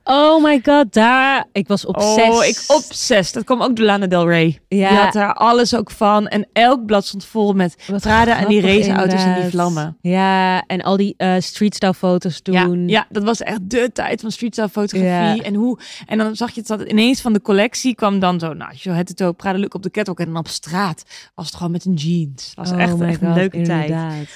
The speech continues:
Speaker 2: Maar die snelheid hebben ze wel altijd in hun schoenen bewaard.
Speaker 1: Dat is
Speaker 2: Beetje
Speaker 1: zeker waar.
Speaker 2: raceauto vibe.
Speaker 1: Maar dit is dus iets waarvan ik
Speaker 2: Prachtig.
Speaker 1: eigenlijk buikpijn had toen ik het had gekocht. Want ik
Speaker 2: Ja.
Speaker 1: moest best wel veel geld afrekenen. En ik
Speaker 2: Tuurlijk.
Speaker 1: dacht, het niet nodig. Maar, ehm,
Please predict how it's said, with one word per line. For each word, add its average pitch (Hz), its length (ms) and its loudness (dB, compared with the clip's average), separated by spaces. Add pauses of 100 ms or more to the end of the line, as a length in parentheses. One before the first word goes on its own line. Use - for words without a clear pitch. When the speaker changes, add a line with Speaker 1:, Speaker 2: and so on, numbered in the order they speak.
Speaker 2:
Maar 240 100 0
die 254 100 2
snelheid 269 680 0
hebben 226 200 -2
ze 214 80 -6
wel 226 180 -2
altijd 240 220 -6
in 220 80 -4
hun 202 120 -2
schoenen 233 300 -10
bewaard. 160 400 -2
Speaker 1:
Dat 202 100 2
is 202 60 0
Speaker 2:
Beetje 208 160 2
Speaker 1:
zeker 196 240 0
waar. 127 260 0
Speaker 2:
raceauto 170 440 -2
vibe. 139 360 -8
Speaker 1:
Maar 190 100 0
dit 233 140 2
is 277 100 0
dus 262 140 2
iets 240 240 -2
waarvan 226 260 0
ik 214 80 0
Speaker 2:
Prachtig. 208 220 0
Speaker 1:
eigenlijk 233 420 -2
buikpijn 214 420 2
had 196 140 2
toen 196 140 0
ik 185 100 0
het 185 100 0
had 180 140 0
gekocht. 185 560 -2
Want 180 140 -2
ik 180 80 0
Speaker 2:
Ja. 175 60 0
Speaker 1:
moest 175 140 0
best 180 140 2
wel 247 80 0
veel 196 100 -6
geld 175 280 0
afrekenen. 202 520 -2
En 170 60 -2
ik 175 60 -2
Speaker 2:
Tuurlijk. 220 200 0
Speaker 1:
dacht, 196 120 2
het 175 80 -4
niet 185 140 0
nodig. 190 540 0 (640)
Maar, 185 360 2
ehm, 175 580 2